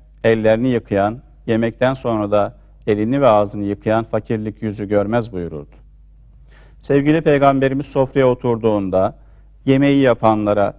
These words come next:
teşekkür eder, onların da sofraya birlikte oturmalarını emrederdi. Şayet oturmazlarsa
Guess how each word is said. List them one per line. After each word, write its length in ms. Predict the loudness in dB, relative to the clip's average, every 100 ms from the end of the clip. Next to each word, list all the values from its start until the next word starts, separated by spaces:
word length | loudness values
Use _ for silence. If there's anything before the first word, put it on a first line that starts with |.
| -10 -4
teşekkür 440 | -2 -2 0 0
eder, 440 | 0 2 0 0 -20 -20 -20 -8 0
onların 460 | 2 2 0 2
da 100 | 0
sofraya 640 | 0 -4 -4 0 0 -2 -8 -20 -20 -20 -20 -20 -6
birlikte 460 | -2 0 -2 0
oturmalarını 600 | -2 0 -2 2 2 0 -4
emrederdi. 560 | -6 -10 -12 -14 -16 -20 -20 -20 -20 -20 -2
Şayet 360 | 4 6 6
oturmazlarsa 960 | 2 -2 -2 0 0 0 -2 -2 -4 -4